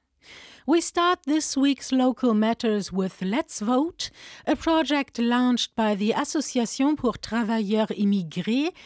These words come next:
asti, and in our studio I welcome Marc Piron for asti. You, Marc, with your project Let's Vote, you want to encourage people to vote and give some information about the upcoming elections.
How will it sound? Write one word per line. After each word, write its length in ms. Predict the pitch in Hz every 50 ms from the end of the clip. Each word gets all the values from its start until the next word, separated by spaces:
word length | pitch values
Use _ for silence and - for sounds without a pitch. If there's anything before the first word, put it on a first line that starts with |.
| - - _
asti, 600 | _ 294 302 - - - - - 175 175 208 262 - _ - - - - - _
and 180 | - 285 311 -
in 140 | - 359 370
our 160 | 370 370 339
studio 580 | - - - 311 285 277 247 269 277 269 269 269 -
I 160 | 233 247 240
welcome 600 | 220 214 202 202 202 - - 202 180 185 185 180
Marc 340 | 196 233 269 269 - - - - _
Piron 560 | - 339 330 - - 214 185 202 233 - 277
for 260 | - - 370 359 349
asti. 640 | - - 214 190 - - - - - 151 143 143 143 - _ _ _ _ _ _ _ _ _ _ _ _ _ _ _ _ _ _ _
You, 600 | - 190 180 190 214 233 254 285 302 311 320 320
Marc, 460 | 294 240 214 226 240 269 277 - -
with 180 | 226 226 208 -
your 100 | 208 190
project 460 | - - 214 208 185 - 190 185 -
Let's 220 | 180 175 165 -
Vote, 420 | - 165 165 175 202 247 240 - -
you 80 | 220
want 440 | 202 190 196 190 202 208 202 - - -
to 680 | - - - - 185 180 185 185 180 185 185 185 - - _ _ - _ _ _ _ -
encourage 520 | - 220 214 285 311 294 240 - - - -
people 300 | - 214 196 - 196 185
to 160 | - - 180
vote 300 | 160 165 170 185 196 -
and 140 | 185 175 -
give 180 | - 185 170
some 240 | - - 190 170 170
information 800 | 131 175 - - 170 165 170 165 165 170 165 - - 180 160 160
about 380 | 147 147 160 156 156 - -
the 120 | - 175 165
upcoming 540 | 160 - - - - 156 160 156 156 156 -
elections. 840 | - 170 160 160 160 160 - - - - 151 143 143 151 - -